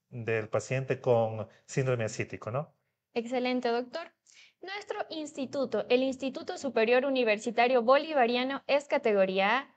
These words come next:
Speaker 2: está acreditado por el cases y con las nuevas reformas de la Ley Orgánica de Educación Superior, nuestro instituto te otorga un título de tercer nivel, es decir, a futuro podrás continuar tus estudios de cuarto nivel.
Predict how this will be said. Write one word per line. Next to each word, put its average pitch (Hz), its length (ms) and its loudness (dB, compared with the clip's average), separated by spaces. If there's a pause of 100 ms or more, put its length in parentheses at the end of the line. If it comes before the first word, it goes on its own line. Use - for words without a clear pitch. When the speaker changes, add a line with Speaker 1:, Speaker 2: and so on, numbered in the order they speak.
(140)
Speaker 2:
está 269 340 0
acreditado 277 600 0
por 339 120 -8
el 330 140 -12
cases 311 440 0
y 233 80 -8
con 233 160 -2
las 247 100 0
nuevas 277 260 0
reformas 254 480 -2
de 240 100 -2
la 208 100 2
Ley 233 220 2
Orgánica 247 500 0
de 220 60 0
Educación 208 460 -4
Superior, 302 460 -2 (460)
nuestro 403 360 -10 (120)
instituto 311 840 -8
te 262 100 2
otorga 269 360 4
un 277 180 0
título 294 400 0
de 226 100 2
tercer 208 460 0
nivel, - 380 -8
es 359 120 0
decir, 381 320 -8
a 277 120 0
futuro 320 560 -8
podrás 269 360 2
continuar 294 560 -4
tus 269 160 -6
estudios 262 460 0
de 202 160 0
cuarto 220 400 2
nivel. - 300 -14